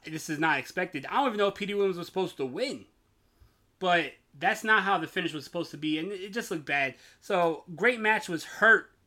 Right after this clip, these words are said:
badly by a pretty lame finish. It, I don't know, man. This was piss poor. They did announce that they are going to rematch Ultimate X and do it on Impact, but, like, it just looks bad that you have to redo the match because your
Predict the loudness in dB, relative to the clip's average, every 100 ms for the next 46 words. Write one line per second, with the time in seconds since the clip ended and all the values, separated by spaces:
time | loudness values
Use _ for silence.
0 | _ 2 4 4 0 -4 -6 -12 _ _
1 | 0 0 0 -8 -6 -6 -2 0 0 -2
2 | -4 -4 -6 -10 -16 _ _ _ _ _
3 | _ -4 -4 -4 -10 _ _ _ _ _
4 | _ _ -8 0 2 2 0 0 0 0
5 | -2 -2 -2 0 0 -2 -10 -16 -4 -4
6 | -4 -6 -4 -4 -4 -10 _ _ _ _
7 | _ _ _ _ _ -2 -2 0 -2 -2
8 | -8 -6 -2 0 0 0 -4 0 0 0
9 | 0 -4 -6 -6 -4 -2 -4 -6 -10 -6
10 | -6 -6 -8 -14 -10 -6 -4 -4 -2 -4
11 | -6 -8 -4 -4 -6 -10 -6 -6 -8 -14
12 | _ _ _ _ -8 -6 -4 -4 -4 -4
13 | -6 -4 -2 -2 -4 -4 -4 -6 -6 -4
14 | -4 -4 -4 -6 -8 -8 -8 -8